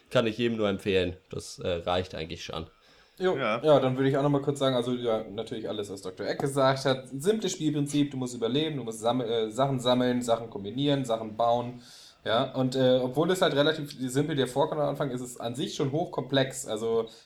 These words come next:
Speaker 2: es ist nicht so einfach, äh, da irgendwie direkt mal zwei Wochen am Stück nicht abzukratzen. Äh, hammermäßiger Suchtfaktor. Also wenn ich das Spiel anschmeiße, dann sitze ich ja da auch stundenlang dran, auf jeden Fall.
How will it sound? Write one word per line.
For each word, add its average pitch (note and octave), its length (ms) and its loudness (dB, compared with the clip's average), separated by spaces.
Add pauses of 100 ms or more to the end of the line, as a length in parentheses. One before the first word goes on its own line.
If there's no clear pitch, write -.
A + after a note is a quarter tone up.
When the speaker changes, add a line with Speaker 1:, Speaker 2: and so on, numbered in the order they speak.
Speaker 2:
es A#2+ 100 -12
ist C3+ 160 -6
nicht D3 200 -2
so C#3+ 160 -2
einfach, A#2 560 2
äh, A2 220 0
da A2 260 4
irgendwie G#2+ 480 -8 (340)
direkt A2 320 -6
mal G#2+ 100 -4
zwei G#2+ 220 -2
Wochen A2 180 0
am G#2 100 -6
Stück - 240 -12
nicht G2+ 140 -10
abzukratzen. - 760 -8 (560)
Äh, B2+ 400 4
hammermäßiger C#3 800 2
Suchtfaktor. A2 840 -4
Also A2+ 200 -6
wenn B2+ 120 2
ich D#3 100 -2
das C3+ 240 -4
Spiel - 200 0
anschmeiße, C3+ 480 -2
dann A#2+ 180 -6
sitze B2 220 -6
ich B2 60 -4
ja A#2 60 -2
da A#2 80 2
auch A2 80 0
stundenlang A2 520 -6
dran, A2 340 -4
auf B2+ 160 -10
jeden B2 180 -4
Fall. B2+ 380 -2